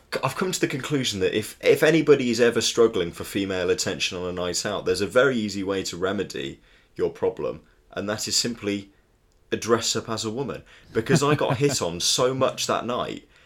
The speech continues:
and it was the fact there were people walking past being like,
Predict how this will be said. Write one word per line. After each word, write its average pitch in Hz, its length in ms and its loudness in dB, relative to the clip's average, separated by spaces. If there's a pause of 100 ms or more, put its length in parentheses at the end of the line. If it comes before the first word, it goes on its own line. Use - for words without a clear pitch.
(300)
and 123 220 2
it 160 100 6
was 170 140 2
the 185 60 -4
fact 185 180 -2
there 190 100 0
were 180 120 2
people 175 380 -6
walking 139 460 -4
past - 440 -8
being 113 160 -6
like, 110 260 -8